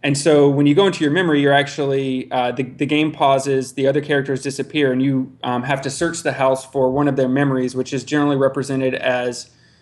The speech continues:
um, one of them, the, the character whose memory you're in, in the house somewhere, and it's usually writing in their diary, um, which is a way that you can get more of their inner thoughts, as opposed to,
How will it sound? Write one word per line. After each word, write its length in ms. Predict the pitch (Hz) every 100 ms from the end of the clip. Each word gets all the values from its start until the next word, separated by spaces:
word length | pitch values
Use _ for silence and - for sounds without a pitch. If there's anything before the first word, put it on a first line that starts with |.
| _
um, 580 | 135 127 120 117 117 131 _ _ _ _
one 180 | 147 165
of 100 | 147
them, 460 | 151 143 139 131 - _ _
the, 400 | - 143 147 135 143
the 80 | 143
character 340 | 160 165 165
whose 140 | 143 139
memory 240 | 143 139
you're 160 | 131 135
in, 240 | 135 127
in 120 | 131
the 60 | 135
house 260 | 143 151
somewhere, 300 | - 135 131 131
and 140 | 135
it's 120 | 135
usually 260 | 247 214 160
writing 320 | 131 139 147
in 60 | 131
their 120 | 123
diary, 600 | 120 120 143 165 202 214 _ _ _ _ _ -
um, 580 | 135 127 123 120 117 - _ _
which 220 | 151 160
is 140 | 170 147
a 60 |
way 280 | 143 147 160
that 140 | 151 135
you 100 | 143
can 240 | 143 131
get 220 | 135 139
more 320 | 139 139 139
of 100 | 135
their 160 | 127 127
inner 240 | - 135
thoughts, 420 | 127 120 113 - 139
as 140 | 127
opposed 400 | 123 131 131 131
to, 420 | 139 131 127 123